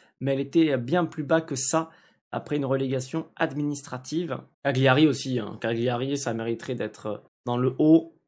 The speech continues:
Il y a toujours de très, très, euh, jolis challenges à faire, euh, à Cagliari. Le souvenir de beaucoup de, de récits, pas, euh, pas pour moi, mais beaucoup de joueurs F M qui avaient, qui avaient fait d'excellents récits, euh, écrits à Cagliari et qui avaient fait des, des carrières extraordinaires.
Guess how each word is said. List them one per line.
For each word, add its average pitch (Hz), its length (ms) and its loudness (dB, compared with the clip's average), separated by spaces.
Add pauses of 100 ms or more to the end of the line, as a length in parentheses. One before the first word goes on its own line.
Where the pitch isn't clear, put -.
(320)
Il 117 80 -8
y 110 40 -2
a 110 80 0
toujours 131 380 -6
de 117 160 -2
très, - 380 -6
très, 151 300 -2
euh, 123 140 2
jolis 135 280 -4
challenges 135 360 -2
à 117 80 -2
faire, 131 280 -4
euh, 110 260 -6
à - 120 -6
Cagliari. 123 680 -2
Le 113 60 -16
souvenir 127 380 -6
de 127 80 -4
beaucoup 143 400 -6
de, 131 200 -2
de 113 120 -2
récits, 170 480 0
pas, 208 380 2
euh, 139 200 2
pas 202 240 -2
pour 156 180 -6
moi, 143 280 -2 (440)
mais 131 100 -2
beaucoup 175 260 -4
de 151 40 -6
joueurs 139 260 0
F 131 100 -4
M 160 120 0
qui 135 80 -4
avaient, 120 360 -4
qui - 320 -12
avaient 120 120 -2
fait 156 160 -4
d'excellents 160 560 0
récits, 135 540 -2 (760)
euh, 117 220 -4
écrits 165 420 0
à 135 60 0
Cagliari 131 640 0
et 120 100 -4
qui - 100 -6
avaient 117 120 -2
fait 135 160 -12
des, 123 180 -8
des 113 160 -8
carrières 120 320 -2
extraordinaires. 120 720 -4